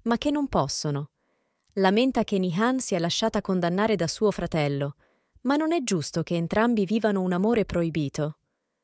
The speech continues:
Allora Nihan, senza rivelare ciò che ha saputo da Taner, ovvero che non è stato Ozan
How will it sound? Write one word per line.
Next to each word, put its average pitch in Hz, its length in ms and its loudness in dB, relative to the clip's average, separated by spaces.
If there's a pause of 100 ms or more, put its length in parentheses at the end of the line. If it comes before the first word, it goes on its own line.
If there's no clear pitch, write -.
(280)
Allora 208 460 8
Nihan, 175 640 2
senza 294 440 0
rivelare 196 480 4
ciò - 180 -2
che 196 140 -4
ha 165 60 0
saputo 180 420 -2
da 156 100 2
Taner, 160 500 -2 (500)
ovvero 190 440 6
che 175 140 -4
non 156 160 0
è 151 60 0
stato 196 340 -2
Ozan 170 440 2